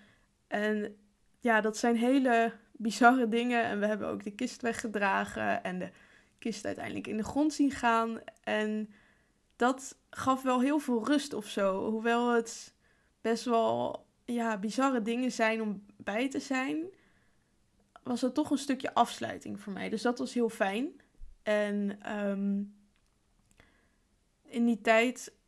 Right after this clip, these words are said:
was het voor mij ook fijn dat, ja, als je moeder ziek is, dan vertel je het misschien wat minder snel. Tenminste, dat was voor mij het geval. Ehm, maar als iemand dood is, ja, daar kan je eigenlijk niet echt omheen. Ook omdat ik in het buitenland zat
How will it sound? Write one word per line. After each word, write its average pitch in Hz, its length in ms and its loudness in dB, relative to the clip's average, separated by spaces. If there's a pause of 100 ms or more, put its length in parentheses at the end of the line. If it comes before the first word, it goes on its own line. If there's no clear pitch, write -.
(200)
was 233 300 0
het - 140 -6
voor - 140 -4
mij 226 320 0
ook 269 300 0
fijn 226 500 2
dat, 208 560 -2 (640)
ja, 233 200 2
als 202 240 -4
je 240 80 -2
moeder 220 640 0 (200)
ziek 240 360 -2
is, 262 240 -4
dan 214 200 -2
vertel 208 400 -2
je 226 100 -2
het 214 180 -6
misschien 208 560 -4
wat 196 160 -6
minder 214 320 -4
snel. 247 360 -4
Tenminste, 202 400 -8
dat 202 100 -8
was - 200 -2
voor - 140 -12
mij 220 240 -2
het 240 180 -4
geval. 220 500 -2 (640)
Ehm, 220 320 4
maar 220 180 4
als 240 160 2
iemand 233 380 0
dood 240 280 2
is, 247 160 -4
ja, 214 140 2
daar 202 120 0
kan 226 180 -2
je 226 80 -4
eigenlijk 240 440 -2
niet 233 220 -2
echt 208 260 -6
omheen. 196 400 -2
Ook 190 140 -6
omdat 208 260 0
ik 208 120 -4
in 214 100 -4
het 202 100 -4
buitenland 202 580 -4
zat 202 380 -2